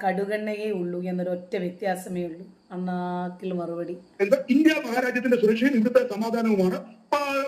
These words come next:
Speaker 2: മാത്രമല്ല, വിശുദ്ധ രാജ്യമായ ഇസ്രായേൽ അവിടെ നിലനിൽക്കണം. ഇസ്രായേലിനെ എതിർക്കുന്നവർ തോൽപ്പിക്കപ്പെടണം. അത് government of ഇന്ത്യയുടെ നയമാണ്,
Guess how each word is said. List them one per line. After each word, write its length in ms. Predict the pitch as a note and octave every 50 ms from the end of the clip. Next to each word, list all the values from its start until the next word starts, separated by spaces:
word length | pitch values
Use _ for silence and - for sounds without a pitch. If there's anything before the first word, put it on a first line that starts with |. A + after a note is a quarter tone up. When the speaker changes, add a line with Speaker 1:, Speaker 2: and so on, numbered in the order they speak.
| C4+ C4+
Speaker 2:
മാത്രമല്ല, 480 | C4+ C#4+ - F#4 F4 C#4+ B3 B3 C#4+
വിശുദ്ധ 280 | C4 C4+ - C#4 - -
രാജ്യമായ 380 | - C4+ C4 C4+ C4 B3+ C4
ഇസ്രായേൽ 420 | B3+ B3 - - C4+ C#4 C4 B3+ B3
അവിടെ 140 | A3+ A3+ A#3
നിലനിൽക്കണം. 520 | A3+ G#3+ A#3 A#3 A3 G3 F3 G#3+ - -
ഇസ്രായേലിനെ 380 | G#3+ - C#4 C#4+ C#4+ C#4 C4+ C#4
എതിർക്കുന്നവർ 420 | A#3+ B3 - - A3+ A3 A3+ B3
തോൽപ്പിക്കപ്പെടണം. 600 | - G#3 A3+ A3 A#3+ A3 A#3 G#3+ F#3 F#3 F3+ F3+
അത് 80 | G3+ A#3
government 420 | B3 - A#3 C4+ C#4+ D#4+ D4+ D#4
of 60 | C4+ C4
ഇന്ത്യയുടെ 280 | B3+ B3+ C#4+ C4+ B3
നയമാണ്, 300 | A3+ A3+ A3+ A3 G3+ F3+